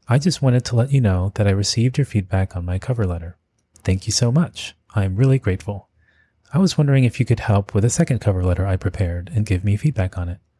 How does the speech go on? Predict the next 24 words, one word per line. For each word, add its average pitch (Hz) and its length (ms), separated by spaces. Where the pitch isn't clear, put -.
The 110 100
cover 139 280
letter 127 240
is 113 120
attached. - 600
Can 95 160
you 98 60
send 95 240
me 95 80
some 90 180
comments 92 480
in 101 80
the 98 60
next 95 300
three 98 180
days?" 107 460
So - 240
what 104 180
happened? 135 520
As 127 180
you 170 60
can 202 100
probably 170 300
guess, 92 440